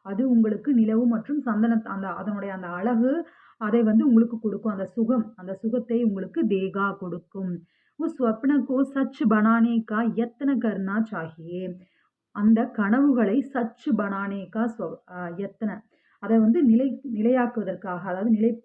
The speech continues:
அ, என்ன சொல்றது, அதை உண்மையாக்குவதற்காக, கனவு மெய்ப்பட வேண்டும் சொல்லுவாங்க இல்லையா? அந்த கனவை நினைவாக்குவதற்காக, உண்மையாக்குவதற்காக யத்ன கர்னா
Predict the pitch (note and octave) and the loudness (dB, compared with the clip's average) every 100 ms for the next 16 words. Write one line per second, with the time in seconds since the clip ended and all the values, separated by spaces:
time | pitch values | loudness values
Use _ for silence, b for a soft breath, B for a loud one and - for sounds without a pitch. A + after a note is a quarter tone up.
0 | - F#3 F3+ G3 A3+ G#3+ F#3 F#3 G3 A3+ | -20 -20 -10 -4 -4 -4 -8 -8 0 2
1 | B3+ C#4 C4 A3 G3+ F3+ - F3+ F3 G3+ | 4 2 2 -2 -4 -8 -8 -8 -6 -6
2 | F3+ b b - B3+ B3 B3+ A3+ A3 A3 | -8 b b -6 -2 0 4 4 4 0
3 | G#3+ G3 F#3+ G#3 G3+ F3 E3+ A3+ B3+ G3 | -2 -4 -4 -6 -6 -8 -4 -2 0 -2
4 | F#3 G#3 G3 B3 C#4 A3 F#3+ A3 A#3+ A3+ | -4 -4 0 2 4 4 2 0 0 -2
5 | A3 F3+ F3 - D#3+ D#3+ F#3 G#3 D4 B | -4 -10 -10 -10 -10 -10 -8 -6 -6 B
6 | B B - A#3 B3 B3+ G#3+ G3 F#3+ E3+ | B B -4 0 2 2 0 -2 -8 -8
7 | E3 E3+ E3 C4+ A3+ A#3+ - D4 C4 A#3 | -8 -6 -2 0 2 0 -2 0 0 0
8 | G3 G3+ | -2 -4